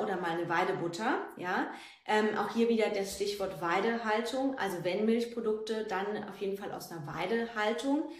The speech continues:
weil Weide-Kuhhaltung oder auch Milchprodukte und auch Fleisch aus Weidehaltung zum Beispiel deutlich weniger entzündungsfördernd ist. Denn rotes Fleisch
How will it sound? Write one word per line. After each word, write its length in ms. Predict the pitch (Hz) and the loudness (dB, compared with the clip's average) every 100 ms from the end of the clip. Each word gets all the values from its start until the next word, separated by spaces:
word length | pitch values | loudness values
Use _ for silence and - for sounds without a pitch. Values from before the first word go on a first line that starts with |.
| - - | -16 -10
weil 280 | - 190 180 | 0 2 2
Weide-Kuhhaltung 1300 | 165 170 208 240 233 - 247 254 226 226 233 254 233 | 0 0 2 2 0 -2 -4 -2 0 0 0 0 0
oder 240 | 202 196 | 0 -2
auch 260 | 175 190 180 | -2 -4 -6
Milchprodukte 640 | 185 202 208 214 202 202 | -2 0 0 -2 -2 -2
und 100 | 185 | -2
auch 120 | 160 - | -4 -6
Fleisch 440 | 190 190 202 202 | -4 0 0 0
aus 160 | 180 - | -6 -4
Weidehaltung 580 | 180 208 214 196 208 - | -2 -2 -2 -2 -4 -8
zum 140 | 202 | -6
Beispiel 300 | 196 196 190 | -4 -4 -6
deutlich 460 | 180 175 190 185 - - - _ | -4 -2 -4 -8 -10 -20 -20 _
weniger 280 | 202 208 190 | 0 2 2
entzündungsfördernd 680 | - 208 190 - 175 170 170 | 2 0 -2 -2 -4 -4 -4
ist. 140 | - | -2
Denn 100 | 190 | -2
rotes 380 | 196 233 214 - | 2 2 2 -2
Fleisch 480 | 254 311 285 294 | 2 4 4 4